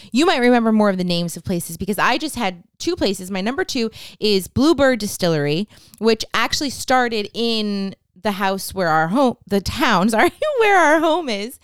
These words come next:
um, outside Philadelphia. But they have places in Philadelphia at the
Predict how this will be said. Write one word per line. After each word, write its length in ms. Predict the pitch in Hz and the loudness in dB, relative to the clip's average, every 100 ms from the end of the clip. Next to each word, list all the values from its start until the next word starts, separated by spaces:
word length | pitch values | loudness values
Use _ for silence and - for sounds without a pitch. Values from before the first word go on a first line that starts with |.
| - - - - | -20 -20 -10 -2
um, 260 | 220 208 | 0 0
outside 320 | - 214 226 214 | -2 -2 -4 -4
Philadelphia. 340 | 214 214 240 | -2 -2 -2
But 140 | 202 - | -6 -4
they 100 | 208 | -4
have 340 | 214 208 208 - - - - | 0 0 0 -4 -20 -20 -6
places 440 | 240 233 214 196 - | -4 -4 -8 -10 -4
in 460 | 226 226 220 214 - | -2 -2 -2 -4 -8
Philadelphia 640 | - 208 190 170 - 185 | -6 -4 -2 -4 -4 -4
at 280 | 165 160 - | -2 -4 -4
the 340 | 175 160 160 | -2 -2 -2